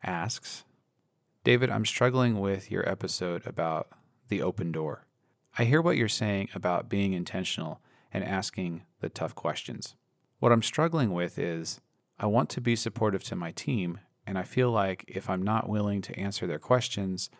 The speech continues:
or let them bring me their problems, that I'm not being supportive. How do I balance my availability to them with managing the time and resources for the things I have to do? This is a great question, and it gives me a chance to clarify a little bit. So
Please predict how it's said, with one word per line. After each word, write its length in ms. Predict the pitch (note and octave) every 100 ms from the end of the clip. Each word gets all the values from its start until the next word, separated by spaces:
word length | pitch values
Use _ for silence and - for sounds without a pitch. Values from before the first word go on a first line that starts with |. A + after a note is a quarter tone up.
| - - _
or 140 | -
let 240 | G2 F#2+ -
them 160 | F2
bring 200 | F2+ G2
me 100 | F#2+
their 140 | E2+ D#2
problems, 680 | - D#3 A2+ F#2 F#2 - - _
that 100 | -
I'm 120 | G2+ F#2+
not 180 | E2+
being 200 | - E2+
supportive. 600 | E2 D2+ - E2 D2 C2 - _ _ _ _ _
How 100 | -
do 80 | D3+
I 80 | D3+
balance 420 | A2+ G#2+ G#2 -
my 140 | G2+
availability 640 | F#2 F#2+ F#2+ F#2 F#2 F#2 F2+
to 140 | -
them 440 | D#2+ F#2 F2+ D#2+ D#2+ _ -
with 180 | G#2 G#2
managing 480 | G2+ G2 F#2+ F#2+
the 80 | F2
time 440 | - G#2 G2 G2 -
and 140 | - F2
resources 720 | F#2+ - F2 - E2+ - -
for 120 | - G#2
the 100 | F#2+
things 320 | F2+ F2 D#2+ - _ _ -
I 140 | G#2
have 200 | G2 D2+
to 100 | -
do? 200 | C#2+ C2+ - _ _ _ _ _
This 160 | C#3 C3+
is 80 |
a 60 | C3+
great 200 | B2 A#2+
question, 400 | - G#2+ - G2
and 100 | F#2
it 60 | F#2+
gives 180 | A2
me 100 | G2
a 40 | F2+
chance 340 | - G2+ -
to 220 | - F#2
clarify 480 | F2 - G2 F#2 F2
a 60 | E2
little 160 | E2
bit. 220 | D#2 E2 -
So 220 | A2